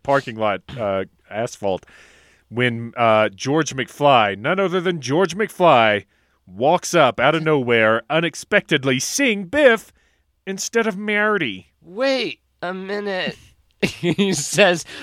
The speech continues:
Speaker 2: looking at the menacing blood-streaked Gear. "Look, I know Biff's a bad guy, but th-,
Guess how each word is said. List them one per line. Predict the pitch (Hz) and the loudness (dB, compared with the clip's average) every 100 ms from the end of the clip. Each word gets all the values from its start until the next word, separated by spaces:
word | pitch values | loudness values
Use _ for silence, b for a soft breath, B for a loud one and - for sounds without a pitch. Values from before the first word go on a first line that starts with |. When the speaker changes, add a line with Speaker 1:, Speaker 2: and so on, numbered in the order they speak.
| 220 | -6
Speaker 2:
looking | 180 180 170 | -4 -4 -2
at | 160 | -2
the | 151 | -2
menacing | 151 143 135 147 - 151 | -2 -2 0 -2 -4 -8
blood-streaked | 123 127 131 139 - 143 135 127 - | -6 -4 -4 -4 -10 -6 -8 -8 -14
Gear. | 98 139 139 147 b b b b b b _ | -8 -4 -2 -4 b b b b b b _
"Look, | 202 233 202 - - - | 0 2 2 -2 -12 -6
I | 165 170 | -6 -6
know | 185 170 185 214 208 | -6 -2 0 2 0
Biff's | - 170 180 175 - - | -4 -8 -4 -4 -6 -8
a | 165 | -8
bad | 165 151 170 156 | -4 -2 -2 -2
guy, | 185 175 160 151 139 - b b b b - | 0 0 2 0 -4 -10 b b b b -10
but | 151 | -10
th-, | 151 165 | -6 -10